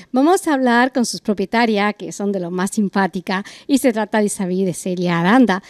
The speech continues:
que nos van a explicar hoy todo lo que es la tecnología, vanguardia, todos los diseños. Bueno, es que la verdad es que es una maravilla,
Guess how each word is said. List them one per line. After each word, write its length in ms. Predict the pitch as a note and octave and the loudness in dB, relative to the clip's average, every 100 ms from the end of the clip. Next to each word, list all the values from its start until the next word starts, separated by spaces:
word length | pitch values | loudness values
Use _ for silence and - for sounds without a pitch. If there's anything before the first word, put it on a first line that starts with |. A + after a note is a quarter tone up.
| - | -6
que 100 | - | 2
nos 100 | C#4+ | 4
van 100 | D#4 | 6
a 20 | E4 | 2
explicar 460 | - E4+ D#4+ D#4 | 0 0 2 4
hoy 160 | E4+ E4 | 4 2
todo 420 | - E4 E4+ E4 | 2 2 4 2
lo 140 | D#4 | 2
que 60 | D#4 | 0
es 60 | D4+ | 0
la 100 | D4 | 0
tecnología, 640 | D4 D4+ D4 D4+ C#4+ C#4 | -2 -2 -2 0 2 2
vanguardia, 720 | C#4 C#4+ C4 C4+ C4 C4 C4 | 0 2 2 4 2 2 2
todos 400 | C4 C4 C4+ C4+ | 0 0 2 4
los 160 | C4 A#3+ | 4 4
diseños. 680 | C4 - C4 B3+ B3+ B3 A#3+ | 0 0 2 2 4 4 4
Bueno, 240 | A3+ G#3 | 2 2
es 220 | G#3+ A#3 | 2 0
que 220 | - A3 G3+ | -2 -2 -2
la 120 | F#3+ | 0
verdad 280 | F#3+ A3+ A#3+ | 0 2 2
es 120 | A3 | 0
que 120 | - | 0
es 60 | G#3+ | 2
una 200 | C4+ B3+ | 4 4
maravilla, 640 | B3 B3+ A3 C#4 C#4 D#4 | 4 4 4 4 4 2